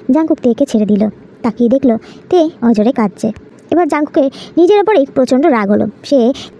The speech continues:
গাড়ির স্টিয়ারিংয়ের ওপর একটা ঘুষি চালালো। তে আর নিজেকে ঠিক রাখতে পারল না, তাড়াতাড়ি করে দরজাটা খুলে গাড়ি থেকে বেরিয়ে এলো, আর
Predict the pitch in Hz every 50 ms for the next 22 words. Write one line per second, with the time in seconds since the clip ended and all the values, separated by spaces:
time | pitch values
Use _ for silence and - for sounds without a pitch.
0 | - 233 226 247 240 247 - - - 262 247 254 294 311 339 349 349 - 240 220
1 | 247 - - - - 311 - 403 285 - 233 202 - 214 - 214 208 208 202 202
2 | 196 - - - - - - - - - 349 349 320 311 - - - - - -
3 | 392 370 330 254 285 339 330 - 277 226 233 220 220 - 294 277 247 214 208 214
4 | 214 214 214 - - - - - 240 220 - 240 247 - 254 240 233 240 233 226
5 | 220 262 269 254 - 339 277 214 - - - - - - - - - - - -
6 | - - - - - - - - - 247 226 214 214 233 - 320 262 233 220 208
7 | 214 208 208 208 214 - - - - 285 240